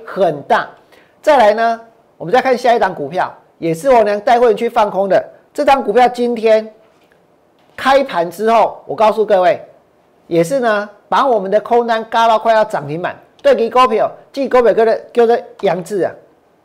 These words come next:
今天开盘拉到多少？拉到三十一块八。这种拉法，我告诉各位，这就是在炒作。我跟，我跟你讲，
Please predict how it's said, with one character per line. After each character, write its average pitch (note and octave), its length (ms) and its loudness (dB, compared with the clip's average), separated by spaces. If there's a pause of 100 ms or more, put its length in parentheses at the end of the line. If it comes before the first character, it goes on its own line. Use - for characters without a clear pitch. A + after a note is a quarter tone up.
(1400)
今 B3+ 120 -4
天 C4+ 160 0
开 C4 240 0
盘 F3+ 440 0
拉 G#3+ 140 2
到 A3+ 120 4
多 A3 160 2
少？ C#3 160 -2
拉 G3 140 2
到 G#3 120 2
三 G3+ 240 -2
十 F3+ 140 -8
一 E3+ 80 -4
块 E3+ 220 0
八。 D3+ 260 -8 (1300)
这 F#4 160 0
种 A#3+ 260 2
拉 C#4+ 240 4
法， D3+ 360 -4 (120)
我 D3+ 120 -8
告 B3 200 2
诉 B3 160 0
各 A3+ 80 0
位， G3 220 4
这 B3 100 2
就 B3 160 0
是 B3+ 60 -10
在 B3 160 2
炒 C#3+ 220 -6
作。 F#3+ 440 -2
我 D3 80 -16
跟， - 180 -16
我 E3 140 -6
跟 A#3 100 0
你 A3+ 80 -6
讲， D#3+ 160 -8